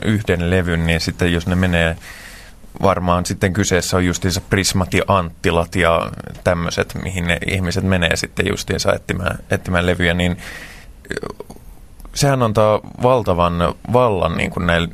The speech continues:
näiden ketjujen sisäänostajille sen, että mitä ne oikeasti haluaa, että ihmiset näkee siellä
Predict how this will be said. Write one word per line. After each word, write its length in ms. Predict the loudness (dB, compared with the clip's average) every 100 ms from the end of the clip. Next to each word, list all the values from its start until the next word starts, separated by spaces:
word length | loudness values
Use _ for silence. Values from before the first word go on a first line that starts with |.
| -2
näiden 220 | 0 0
ketjujen 440 | 0 -2 0 0 2
sisäänostajille 920 | 2 2 0 -2 -4 -4 -4 -4 -4
sen, 240 | -2 -2
että 160 | -4 -2
mitä 280 | 0 2 0
ne 100 | 0
oikeasti 460 | 0 0 -2 -4 -2
haluaa, 500 | 0 0 2 0 0
että 160 | -2
ihmiset 440 | -4 -4 -4 -4 -2
näkee 360 | -2 0 -2
siellä 260 | -2 0